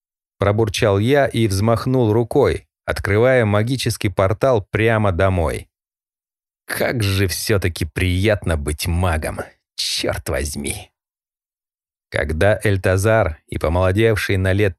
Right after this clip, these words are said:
пятьдесят остроухий эльф запрыгнули в портал, я склонился над Джиной. Коснулся губами ее губ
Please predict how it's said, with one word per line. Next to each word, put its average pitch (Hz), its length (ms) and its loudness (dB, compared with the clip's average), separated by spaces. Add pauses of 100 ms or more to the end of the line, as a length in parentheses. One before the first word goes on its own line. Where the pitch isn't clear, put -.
пятьдесят 95 760 0
остроухий 95 760 0
эльф 107 300 0
запрыгнули 90 840 0
в - 100 -12
портал, 80 640 -2 (640)
я 95 320 0
склонился 87 760 -2
над 76 220 -2
Джиной. 69 600 -6 (840)
Коснулся 87 600 -2
губами 85 480 0
ее 80 340 -2
губ 95 300 -4